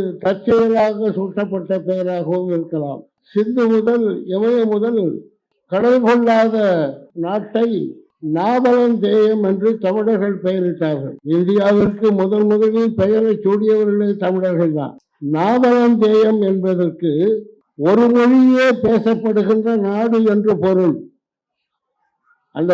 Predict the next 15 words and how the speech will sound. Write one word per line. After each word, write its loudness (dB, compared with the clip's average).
ஒரு 2
மொழி 0
எது 0
என்றால் -2
தமிழ்தான். 0
ஒவ்வொரு 4
நாட்டை 0
பற்றியும் 0
பல 0
செய்திகளை 0
பலர் 0
கூறுவார்கள். -2
தமிழ்நாடு, 2
தமிழகம் 2
என்ற 0